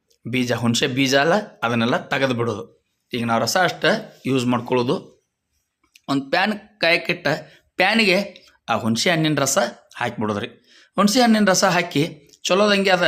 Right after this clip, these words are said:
ಗಟ್ಟಿ ಬರೋ ತನಕ ಅದನ್ನ ಹಿಂಗೆ ತಿರುಗಿಸೋದು ನೋಡ್ರಿ. ಈ ಕಡೆ ಒಂದ್ ಮಿಕ್ಸಿ ಜಾರ್ ತಗೊಂಡ ಅವು ಸಾಸಿವೆ, ಜೀರಿಗೆ, ಮೆಂತೆಕಾಳು ಇತ್ತಲ್ಲ, ಆ ಥರದ ಪುಡಿ ಮಾಡ್ಕೊಳ್ಳೋದ್ರಿ.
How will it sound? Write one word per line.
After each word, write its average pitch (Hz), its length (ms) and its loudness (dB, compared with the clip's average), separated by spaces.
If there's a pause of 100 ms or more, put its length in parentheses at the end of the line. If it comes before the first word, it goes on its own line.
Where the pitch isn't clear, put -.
(600)
ಗಟ್ಟಿ 135 400 -2
ಬರೋ 196 220 2
ತನಕ 165 220 0 (720)
ಅದನ್ನ 117 200 0 (680)
ಹಿಂಗೆ 117 280 -2
ತಿರುಗಿಸೋದು 127 420 -2
ನೋಡ್ರಿ. 104 220 -4 (760)
ಈ 202 120 0
ಕಡೆ 226 180 2 (880)
ಒಂದ್ 131 260 0
ಮಿಕ್ಸಿ 135 340 0
ಜಾರ್ 170 260 2
ತಗೊಂಡ 160 240 0 (500)
ಅವು 117 200 0
ಸಾಸಿವೆ, 143 460 2 (100)
ಜೀರಿಗೆ, 139 400 0
ಮೆಂತೆಕಾಳು 135 460 0
ಇತ್ತಲ್ಲ, 151 240 0 (320)
ಆ 127 60 -2
ಥರದ 131 280 -2 (560)
ಪುಡಿ 160 220 2
ಮಾಡ್ಕೊಳ್ಳೋದ್ರಿ. 123 500 -2